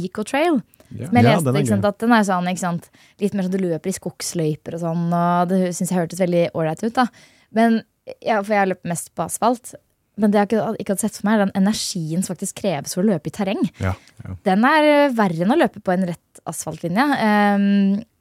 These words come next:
Speaker 1: og da jeg kom til, og så hadde jeg meldt meg på tre mil, og jeg løp ofte ikke lenger enn en halvmaraton. Så etter jeg da liksom hadde kommet meg til, gjennom, liksom, nå hadde jeg tikket inn på tjueén kilometer, så var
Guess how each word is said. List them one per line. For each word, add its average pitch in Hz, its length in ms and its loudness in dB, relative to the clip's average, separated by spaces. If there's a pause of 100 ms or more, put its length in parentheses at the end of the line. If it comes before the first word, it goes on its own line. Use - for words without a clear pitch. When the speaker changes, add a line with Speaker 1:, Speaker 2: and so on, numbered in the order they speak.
(160)
Speaker 1:
og 208 180 2
da 202 160 6
jeg 196 100 2
kom 175 420 -2
til, 190 260 -2
og 202 80 -6
så 214 80 0
hadde 196 80 2
jeg 202 100 2
meldt - 80 -12
meg 170 60 -8
på 196 100 -10
tre 180 240 -6
mil, 220 320 2
og - 560 -16
jeg 220 120 4
løp 202 220 2
ofte 196 280 -4
ikke 202 100 -4
lenger 165 280 -2
enn 180 120 0
en 190 80 2
halvmaraton. 190 560 0 (720)
Så - 160 -8
etter 214 300 -2
jeg 202 80 4
da 202 140 6
liksom 208 260 2 (140)
hadde 208 180 -2
kommet 175 560 0
meg 185 160 -2
til, - 160 -8
gjennom, 175 520 0
liksom, 185 300 -6 (200)
nå 190 120 4
hadde 175 220 2
jeg - 160 -4
tikket - 160 -12
inn 170 100 0
på 170 80 -6
tjueén 170 300 -2
kilometer, 165 480 -4
så 214 160 2
var 165 160 2